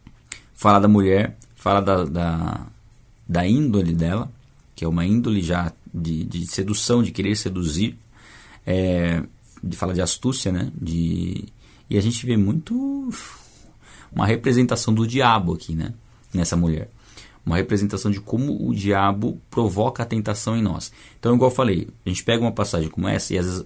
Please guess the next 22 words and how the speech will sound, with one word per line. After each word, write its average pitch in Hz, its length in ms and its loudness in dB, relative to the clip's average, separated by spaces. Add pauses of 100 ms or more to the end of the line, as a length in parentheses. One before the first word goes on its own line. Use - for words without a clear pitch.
você 85 240 -6
que - 80 -4
é 92 40 0
mulher 92 260 0
pode 98 160 -2
falar 113 100 -2
assim, 113 140 -6
"Pera, 110 120 -2
mas 85 200 -2
isso 95 280 -2
não 117 100 2
se - 120 -4
aplica 113 320 -2
a 113 40 2
mim, 90 160 2
porque - 240 -8
é 95 40 0
uma 101 80 2
mulher 98 280 0
tentando 110 320 -2
um 101 80 -2
homem." 95 140 -6